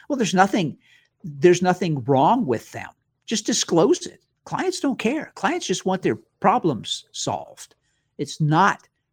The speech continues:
that complicated. So, I mean, when it gets into an insurance issue where there is a lot of moving parts and we're not qualified, in my opinion, to,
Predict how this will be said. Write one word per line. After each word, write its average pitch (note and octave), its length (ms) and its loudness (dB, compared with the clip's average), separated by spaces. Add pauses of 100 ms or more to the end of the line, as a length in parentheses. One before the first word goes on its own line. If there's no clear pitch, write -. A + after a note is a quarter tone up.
that B2+ 220 -2
complicated. - 600 -6 (640)
So, D#3 300 6
I G3+ 60 0
mean, G3 180 8
when G#3+ 140 10
it G#3 160 4
gets F#3+ 220 4
into F#3+ 500 6
an D3 100 4
insurance F3 440 -2
issue D#3 300 0
where C3+ 200 -2
there C3 220 0
is C3 120 -4
a C3 60 -2
lot C3 220 2
of C3+ 260 -4
moving C#3 340 0
parts D3+ 320 0
and C3 80 -2
we're C3 140 2
not C3+ 260 0
qualified, D3 640 2
in C#3+ 140 -4
my G#2+ 160 -4
opinion, D3+ 480 -6
to, A#2 320 -4